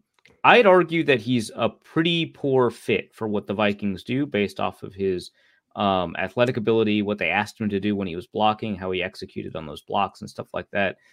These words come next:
And so if they moved on from him, I would totally understand, and that's fine from a fit perspective. But from a pure talent perspective,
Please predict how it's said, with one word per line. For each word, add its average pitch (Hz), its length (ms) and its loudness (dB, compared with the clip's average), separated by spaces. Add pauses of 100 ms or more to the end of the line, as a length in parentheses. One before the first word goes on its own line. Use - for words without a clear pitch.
(260)
And 113 260 4
so 110 320 2
if 104 120 -2
they 113 100 2
moved 110 260 0
on 180 260 6
from 123 180 -2
him, 113 300 -2
I 104 100 -4
would 101 220 -2
totally 110 520 -4
understand, 101 680 -4
and - 140 -12
that's 87 140 -8
fine 98 380 -4
from 95 160 -10
a 76 60 -8
fit - 360 -6
perspective. 139 580 -6 (380)
But 131 160 6
from 127 160 -2
a 113 60 2
pure 190 500 8
talent 131 640 0
perspective, 104 760 -2